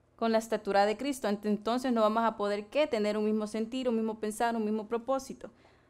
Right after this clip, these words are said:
Por eso dice que tenemos que ser sanos en la fe, sanos, estar sano. El cuerpo crece cuando está sano.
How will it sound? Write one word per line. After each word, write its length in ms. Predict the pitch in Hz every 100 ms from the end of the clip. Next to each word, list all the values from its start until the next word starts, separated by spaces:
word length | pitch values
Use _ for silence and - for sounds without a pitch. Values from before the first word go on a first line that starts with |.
| _
Por 120 | - 220
eso 280 | 226 240
dice 380 | 220 277 302 226
que 120 | 208
tenemos 400 | 190 196 185 208
que 100 | 208
ser 240 | 226 202 208
sanos 400 | - 196 214 240
en 100 | 240
la 140 | 240
fe, 320 | 240 277 269
sanos, 680 | 226 - - 262 269 220 165
estar 320 | 202 - 220
sano. 360 | 226 240 240 185
El 80 | 175
cuerpo 400 | 220 214 247 240
crece 380 | 254 247 294
cuando 200 | 277 175
está 240 | 175 - 170
sano. 520 | - - 294 294 -